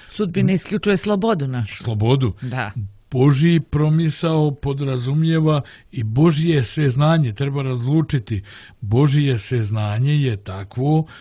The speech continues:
Speaker 2: da Bog ima otkriveno i kako ćemo se mi postaviti u kom trenutku. Ali Bog daje to slobodu da mi to donesemo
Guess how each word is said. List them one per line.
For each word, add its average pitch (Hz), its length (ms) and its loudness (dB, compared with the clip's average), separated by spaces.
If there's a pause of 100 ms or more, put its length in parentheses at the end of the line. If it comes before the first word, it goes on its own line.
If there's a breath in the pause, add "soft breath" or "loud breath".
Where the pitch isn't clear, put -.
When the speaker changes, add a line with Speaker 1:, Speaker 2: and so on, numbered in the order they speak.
(340 loud breath)
Speaker 2:
da 104 340 -12
Bog 127 680 2 (380)
ima 147 580 2
otkriveno 139 880 0 (340 soft breath)
i - 80 -18
kako 175 380 -2
ćemo 170 280 -2
se - 160 -4
mi 151 160 0
postaviti 131 680 -6
u 117 60 -6
kom 120 300 -6
trenutku. 101 640 -6 (480 loud breath)
Ali 104 260 -6
Bog 123 380 0
daje 143 460 0
to 156 180 0
slobodu 151 480 0
da 143 140 -2
mi 143 180 0
to 160 180 -2
donesemo 147 760 0